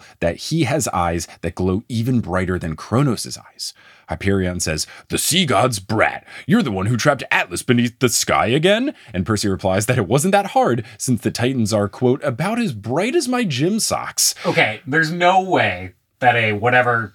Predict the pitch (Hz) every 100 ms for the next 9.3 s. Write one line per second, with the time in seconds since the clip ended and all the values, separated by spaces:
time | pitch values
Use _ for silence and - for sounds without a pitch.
0 | - 147 107 - - - 156 156 - 208
1 | 208 190 185 190 202 220 214 208 - 214
2 | 226 - 117 95 92 113 117 131 127 120
3 | - - - - - - 165 190 190 -
4 | 156 - 156 143 135 127 117 117 117 127
5 | 135 131 123 117 120 - 113 113 107 101
6 | 101 92 - - - - - 101 98 101
7 | 95 92 90 147 143 131 110 107 107 107
8 | 101 110 135 151 190 196 185 123 107 107
9 | 101 101